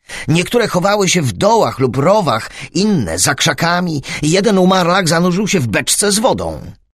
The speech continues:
Człapiące zwłoki w różnych stadiach rozkładu zbliżały się ze wszystkich stron.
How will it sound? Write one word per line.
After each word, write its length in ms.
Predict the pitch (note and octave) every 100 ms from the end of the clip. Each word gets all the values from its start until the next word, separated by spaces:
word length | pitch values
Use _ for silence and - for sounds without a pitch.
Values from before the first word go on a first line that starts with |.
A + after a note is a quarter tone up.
| _ _ _ - -
Człapiące 880 | - - A#2+ - D3 D3+ D3+ C#3 D#3
zwłoki 680 | A#2+ G#2+ E2+ B2+ C#3 C3 C#3
w 60 | A#2+
różnych 500 | E3 D#3+ C#3+ D3+ -
stadiach 560 | - A#2 F2 G#2 -
rozkładu 580 | A#2 - C3 A#2+ A#2+ C3
zbliżały 640 | G#2+ A2 A#2+ A#2+ B2 B2
się 140 | C#3 B2
ze 140 | C#3
wszystkich 680 | - G3+ - - G#3+ F#3+ -
stron. 480 | - F#3+ D#2+ C#2